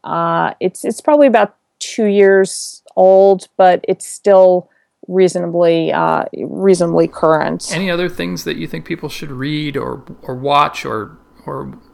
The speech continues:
Speaker 2: or listen to as they're starting to think about going solo?
Speaker 1: You know, I think the benefit of starting a practice today is there's just, there's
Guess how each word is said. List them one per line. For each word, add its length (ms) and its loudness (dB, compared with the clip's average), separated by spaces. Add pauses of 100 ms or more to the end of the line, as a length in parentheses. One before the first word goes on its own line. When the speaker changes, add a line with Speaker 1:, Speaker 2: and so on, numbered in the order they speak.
(160)
Speaker 2:
or 160 -12
listen 380 -8
to 420 -8 (300)
as 220 -4
they're 420 -10
starting 340 -4
to 60 -12
think 200 -12
about 200 -10
going 220 -8
solo? 420 -10 (240)
Speaker 1:
You 80 2
know, 180 4
I 80 4
think 300 -4 (100)
the 100 2 (120)
benefit 600 2
of 120 0
starting 520 0
a 80 -8
practice 480 -4
today 480 -2
is 120 -8
there's 220 -14
just, 360 -8 (240)
there's 140 -8